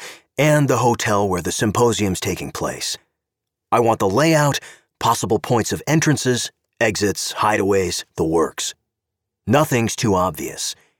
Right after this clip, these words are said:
We need a hard plan if we're going to do this right."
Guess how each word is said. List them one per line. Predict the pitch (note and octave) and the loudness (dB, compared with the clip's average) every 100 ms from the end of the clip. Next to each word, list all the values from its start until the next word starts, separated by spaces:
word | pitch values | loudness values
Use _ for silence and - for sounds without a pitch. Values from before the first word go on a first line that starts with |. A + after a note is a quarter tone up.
| _ _ _ _ _ - | _ _ _ _ _ 0
We | C#3 | 4
need | F3 D#3+ | 6 4
a | |
hard | - B2+ B2+ A2 F#2 | 2 2 2 2 -2
plan | - B2 G#2 F2+ C#2+ - | -2 0 0 -2 -6 2
if | D3+ - B2 | 2 2 -2
we're | G2+ | 0
going | G#2+ F#2 | 0 0
to | F#2+ | -2
do | E2+ D#2 | -4 -4
this | - - | -4 -4
right." | F2 D2+ - | -4 -4 -6